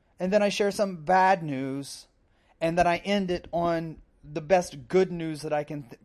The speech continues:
possibly think about. But I don't think it's, it's,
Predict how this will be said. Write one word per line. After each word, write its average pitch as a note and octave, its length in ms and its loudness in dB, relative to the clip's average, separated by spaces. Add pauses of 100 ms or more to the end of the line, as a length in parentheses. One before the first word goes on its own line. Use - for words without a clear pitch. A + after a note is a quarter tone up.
possibly C#3 800 -2 (140)
think F#3 200 -2
about. A2 440 -12 (3250)
But E3 140 2
I F#3+ 140 8
don't G#3 240 2
think G#3 260 -4
it's, F#3+ 140 -4 (360)
it's, F3+ 320 -6